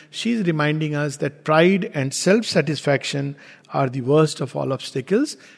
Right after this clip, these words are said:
because until nature is transformed, even if there is one element of darkness in nature,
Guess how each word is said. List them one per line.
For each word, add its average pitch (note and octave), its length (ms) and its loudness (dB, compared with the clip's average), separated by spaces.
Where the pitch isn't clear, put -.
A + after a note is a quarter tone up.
because F#3 440 2
until A#3 520 8
nature A#3+ 360 6
is G3+ 200 6
transformed, D3+ 800 -2
even G3 300 2
if G#3+ 140 2
there G#3 120 8
is G3 160 4
one F3+ 300 6
element F#3+ 560 4
of D3+ 180 2
darkness D3 500 0
in C#3+ 140 -4
nature, E3 400 -2